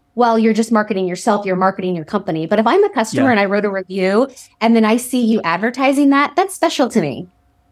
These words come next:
Speaker 2: Yeah, that's right. That's right. Yeah, I mean, so I've talked about this a little bit on the podcast before, but for me, the, the baseline, like, bedrock, and when, and when, and when I say, like, programmatic gratitude,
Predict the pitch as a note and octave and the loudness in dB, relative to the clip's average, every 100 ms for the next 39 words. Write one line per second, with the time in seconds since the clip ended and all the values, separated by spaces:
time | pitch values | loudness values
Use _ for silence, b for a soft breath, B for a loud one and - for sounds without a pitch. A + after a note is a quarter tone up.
0 | _ C3 A#2 - D3 C#3 B2 A#2+ - D3 | _ -4 -4 -2 -2 0 0 -2 -2 -2
1 | C#3 B2+ A#2+ B2 B B B D3+ E3+ F3+ | 0 -2 -2 -4 B B B -4 2 2
2 | C#3 E3 D#3+ - - E3 C#3+ - _ _ | 2 0 -2 -4 0 2 2 -4 _ _
3 | - D3+ A3 G3 C#3+ C#3 C3+ C#3+ B2+ - | -4 -2 -2 -2 -2 0 0 2 2 0
4 | B2+ A#2+ C3 B2 B2+ B2 A#2 - B2+ A#2+ | -2 0 0 0 -2 -2 -4 -4 0 0
5 | B2 - - B2+ C#3+ D3+ C#3 A#2 b b | 0 -4 -2 -2 2 2 0 -2 b b
6 | b - A#2 B2 A#2 G#2+ A#2+ A2 C#3 D3+ | b -10 0 2 2 0 -4 -2 0 0
7 | - E3+ D3+ C#3 C3+ A#2+ - _ - A#2+ | 0 0 0 2 0 -2 -6 _ -2 -2
8 | G#2+ A2 C3+ A#2+ A2 C#2+ A2 - _ C#3+ | -2 -2 0 0 -2 -4 -6 -10 _ 0
9 | D3 D#3 E3+ E3+ D3 E3 D3+ - A3+ G#3 | 0 0 0 0 0 0 0 0 2 2
10 | F3 D3 C3 - _ - D#3+ D3 C3+ C3 | 4 2 2 -4 _ -2 0 2 0 2
11 | C3 B2 - B2+ B2 B2 - A#2 | 0 -2 -6 -2 0 -2 -4 -4